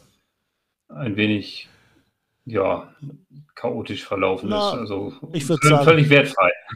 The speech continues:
Speaker 2: genau, kreativ. Du hast ihn kreativ
Speaker 1: Kreativ,
Speaker 2: umgesetzt.
Speaker 1: genau, das
Speaker 2: Ja.
Speaker 1: Wort fehlte mir, danke.
Speaker 2: Ja, ja, jederzeit. Äh, überhaupt kein Problem.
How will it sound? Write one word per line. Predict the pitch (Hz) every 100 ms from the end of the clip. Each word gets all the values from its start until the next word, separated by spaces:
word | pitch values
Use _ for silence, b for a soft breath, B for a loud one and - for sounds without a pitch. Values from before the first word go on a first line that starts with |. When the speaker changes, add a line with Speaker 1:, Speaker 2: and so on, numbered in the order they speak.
| -
Speaker 2:
genau, | - 170 82 98 -
kreativ. | - 175 131 - 117 - -
Du | - 127
hast | -
ihn | 131
kreativ | - 123 110 - 117 -
Speaker 1:
Kreativ, |
Speaker 2:
umgesetzt. | 87 98 190 196 143 - -
Speaker 1:
genau, | 139 107
das | 139 151
Speaker 2:
Ja. |
Speaker 1:
Wort | 151 147
fehlte | 123 101
mir, | 95 92
danke. | 101 104 107 104
Speaker 2:
Ja, | 190
ja, | 180 101
jederzeit. | 98 120 120 - 87 82 B B B
Äh, | 113 107
überhaupt | 113 120 120 -
kein | 104
Problem. | 98 92 85 80